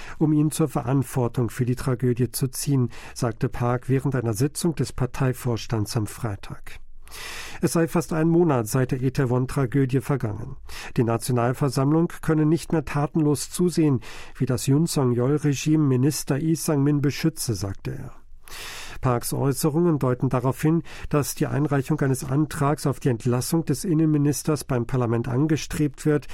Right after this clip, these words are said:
falls Yoon bis zur genannten Frist ihn nicht entlässt.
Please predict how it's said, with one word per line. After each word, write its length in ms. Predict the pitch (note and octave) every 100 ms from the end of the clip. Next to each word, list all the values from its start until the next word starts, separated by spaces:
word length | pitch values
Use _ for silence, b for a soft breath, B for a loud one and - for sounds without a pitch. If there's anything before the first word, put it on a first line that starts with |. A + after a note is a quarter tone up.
| B B B
falls 320 | B B2+ A#2+ C#3
Yoon 280 | C#3+ D#3
bis 280 | D3 C#3+ -
zur 160 | - D3+
genannten 460 | C3 A#2 D#3+ F3
Frist 380 | D3 - D#3 -
ihn 220 | G3+ D3+
nicht 260 | C#3+ B2 -
entlässt. 680 | A2+ - A#2 G#2+ - -